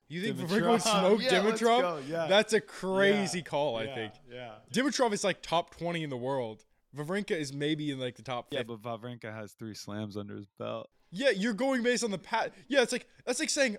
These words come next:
Speaker 1: "Oh, yeah, Roddick would kick the shit out of Sinner."
Speaker 2: Uh,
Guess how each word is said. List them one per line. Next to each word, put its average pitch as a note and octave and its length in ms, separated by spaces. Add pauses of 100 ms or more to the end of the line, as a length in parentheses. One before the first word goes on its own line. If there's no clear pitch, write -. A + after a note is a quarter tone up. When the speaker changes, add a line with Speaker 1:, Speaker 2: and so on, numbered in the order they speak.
Speaker 1:
"Oh, G3 140
yeah, G3 160
Roddick D#3+ 540
would C3 160
kick - 180
the B2+ 100
shit E3+ 280
out A#2 160
of G#2+ 80
Sinner." C3+ 400 (680)
Speaker 2:
Uh, E3 560